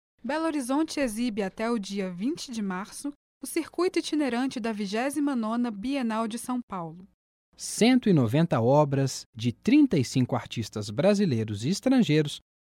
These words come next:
Speaker 2: estão expostas nas salas do Palácio das Artes e do Centro de Arte Contemporânea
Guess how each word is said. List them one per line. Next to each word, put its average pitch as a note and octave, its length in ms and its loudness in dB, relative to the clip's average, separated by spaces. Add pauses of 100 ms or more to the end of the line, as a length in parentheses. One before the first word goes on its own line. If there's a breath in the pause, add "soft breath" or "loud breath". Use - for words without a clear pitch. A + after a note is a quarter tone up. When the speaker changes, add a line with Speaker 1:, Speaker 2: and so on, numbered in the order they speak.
Speaker 2:
estão B3 320 4
expostas G3 600 4
nas C#3+ 180 4
salas F#3 400 2
do C3 120 -2
Palácio C#3 480 -2
das C3+ 280 2
Artes F3 500 0
e F#3+ 80 0
do F#3+ 140 0
Centro A#3+ 460 0
de D#3+ 160 4
Arte D#3+ 280 0
Contemporânea E3+ 840 2